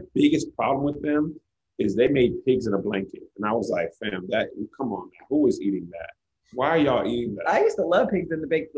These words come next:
Speaker 2: ba-, blanket as a kid.
Speaker 1: Yeah, you were seven.
Speaker 2: They're fun. We can make them.
Speaker 1: We're good in thirty-three. You have a party, you dog and rolled a hot dog up in a, in a croissant. Grow up.
Speaker 2: That's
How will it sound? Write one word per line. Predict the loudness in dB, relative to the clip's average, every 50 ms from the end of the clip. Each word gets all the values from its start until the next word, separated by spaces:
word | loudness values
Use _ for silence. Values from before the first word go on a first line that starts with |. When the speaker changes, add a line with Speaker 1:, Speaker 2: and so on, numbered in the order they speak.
| -6 -2
Speaker 2:
ba-, | -2 -2 -2 -4 -8 -12 -8
blanket | -4 -4 -2 -2 -2 -2
as | -2 -2 -2
a | -4
kid. | -8 -8 -8 -6 -4 -4 -6 -8 -10 _ _ _
Speaker 1:
Yeah, | -6 -4 -4 -6 -10 _ -4
you | -2 -2 0
were | 2 2 2 2
seven. | 0 -2 -2 0 0 0 2 0 -2 -4 -6 -8 -14 _ _ _ _ _ _ _ _ _ -2 2
Speaker 2:
They're | 2 2 2
fun. | 4 2 2 2 2 0
We | 0 -2 0
can | 0 0 2
make | 2 2 2 2 0 -2
them. | -2 0 0 0 -2 -2 -2
Speaker 1:
We're | -4 -4 -2
good | 2 2 2 4
in | 4 2 2
thirty-three. | 4 4 6 6 4 2 -2 -6 -4 -2 0 2
You | 2 4
have | 4
a | 2 2 2
party, | 2 2 2 4 4
you | 4 2 2 2 -4 -4 2 4
dog | 4 6 6
and | 6 6
rolled | 6 6 6
a | 4
hot | 4 4 2 0 2 4
dog | 4 4 4 4
up | 2 2
in | 2 2 2
a, | 2 2 0 -2 -4 -4
in | -4 -4
a | -2
croissant. | 0 0 -2 0 2 2 2 2 2 0 -2 -6 -12 _ _ _ _ _ _ _ _ _ _ _ _ _ -18 -18 -18 -18 -20 -20 -20 -20 -20 -20 -20 _ _ _ _ _ _ _ _ -18 -14 -8
Grow | -2 2 4 4 4 6 6
up. | 6 6 4 4 0 -4 -10 -6 -2
Speaker 2:
That's | 2 6 6 6 6 4